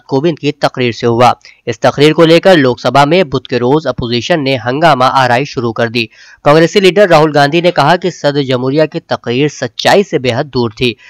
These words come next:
सदर जमहूरिया खिताब में रोजगारी पर एक लफ्ज भी नहीं बोले। इस तकरीर में बेरोजगारी को लेकर कोई तस्करा नहीं हुआ, जबकि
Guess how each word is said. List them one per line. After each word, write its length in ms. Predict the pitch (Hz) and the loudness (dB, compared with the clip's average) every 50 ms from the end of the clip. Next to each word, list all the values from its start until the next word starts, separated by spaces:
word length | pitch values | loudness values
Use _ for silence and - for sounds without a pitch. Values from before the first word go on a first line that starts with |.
| - - _ | -20 -20 _
सदर 240 | - - 120 113 117 | -4 -4 -4 -4 -4
जमहूरिया 480 | 113 123 120 123 127 131 135 156 165 | -4 -4 -2 -2 -2 0 0 2 0
खिताब 480 | 160 - - 127 - 123 123 135 131 131 | 0 0 -4 -6 -2 2 2 2 2 0
में 260 | 139 156 170 185 180 | 2 2 2 2 2
रोजगारी 680 | 147 120 127 123 123 113 113 131 123 117 120 143 160 | 0 -2 -4 -4 -4 -4 -4 -2 0 0 0 -2 -4
पर 180 | - - 165 156 | -4 -4 -4 -4
एक 400 | 135 - 135 151 185 202 190 - | -4 -4 0 2 2 2 2 0
लफ्ज 220 | 131 120 113 110 | -4 -6 -6 -6
भी 100 | 147 165 | -6 -6
नहीं 200 | 160 131 117 120 | -4 -4 -6 -6
बोले। 300 | 113 120 120 113 117 110 107 _ _ _ _ - | -4 -4 -2 -2 -2 -4 -6 _ _ _ _ -10
इस 140 | 151 135 - | -10 -4 -2
तकरीर 320 | - 156 - 180 196 214 190 | 0 0 2 2 2 2 2
में 180 | 202 214 190 | 2 0 2
बेरोजगारी 540 | 160 160 147 143 139 127 139 147 143 156 180 | 2 2 2 0 0 -2 0 0 0 0 -2
को 140 | 180 180 160 | -2 -2 -2
लेकर 320 | 143 131 131 - 170 165 | -2 -4 -4 -4 -4 -6
कोई 240 | - - 143 143 139 | -4 -4 -2 -2 -2
तस्करा 460 | 135 - 131 - - - 131 127 127 | -2 -6 -10 -12 -10 -6 -4 -2 -2
नहीं 300 | 127 120 117 117 131 139 | -2 -2 -4 -2 0 2
हुआ, 280 | 139 143 147 165 185 190 | 2 2 4 4 4 4
जबकि 420 | 156 135 170 180 - - 127 104 | 2 2 -2 -2 -2 -4 -10 -10